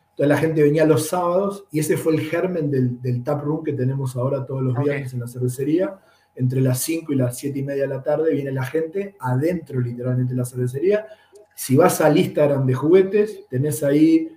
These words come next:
Speaker 1: en historias destacadas, te invito a que mires el que dice Tap Room de tres de febrero. Eh, nada, tenemos a, a veces filas de, de dos cuadras al estilo americano, gente haciendo fila una hora antes para entrar, porque después
Speaker 2: Como
Speaker 1: no
Speaker 2: Treehouse,
Speaker 1: entra
Speaker 2: como
Speaker 1: más gente.
Speaker 2: Treehouse.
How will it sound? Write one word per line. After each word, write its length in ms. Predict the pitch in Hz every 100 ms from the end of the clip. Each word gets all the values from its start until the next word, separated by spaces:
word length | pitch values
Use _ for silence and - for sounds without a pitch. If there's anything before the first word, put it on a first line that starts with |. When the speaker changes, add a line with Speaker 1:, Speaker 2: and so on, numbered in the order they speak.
| _
Speaker 1:
en 140 | 131 127
historias 440 | 127 160 165 131
destacadas, 800 | 127 123 127 123 156 160 175 - _ _ _ -
te 80 |
invito 400 | 127 135 170 175
a 60 | 143
que 100 | 139
mires 540 | 139 156 156 156 156 -
el 100 | 127
que 80 | 127
dice 260 | 143 147
Tap 220 | 127 139 131
Room 500 | 143 156 156 156 - 120
de 260 | 117 113
tres 240 | - 139 131
de 40 |
febrero. 460 | 139 156 180 202 196 - - - _ _
Eh, 1000 | - 139 135 131 131 127 123 120 117 113 _ _ -
nada, 360 | 151 147 127
tenemos 540 | - 127 156 147 127 - -
a, 300 | - - 127
a 40 |
veces 340 | 156 - 135 -
filas 480 | 156 160 165 147 127
de, 580 | 123 120 117 110 110 - _ 117
de 160 | 113
dos 220 | 127 143
cuadras 360 | 156 160 165 123
al 100 | 117
estilo 720 | 110 147 143 131 117 110 - - _ _ _ -
americano, 460 | 117 123 123 165 165
gente 500 | - 156 151 135 131
haciendo 380 | - 143 139 131
fila 260 | 135 135
una 160 | 131 127
hora 200 | 127 127
antes 240 | 131 131 123
para 160 | 117
entrar, 260 | 117 120 -
porque 180 | 156 120
después 260 | 120 131
Speaker 2:
Como 20 |
Speaker 1:
no 40 | 123
Speaker 2:
Treehouse, 360 | 185 170 131
Speaker 1:
entra 60 | 123
Speaker 2:
como 160 | 127 127
Speaker 1:
más 100 | 139
gente. 200 | 160 139
Speaker 2:
Treehouse. 260 | 185 185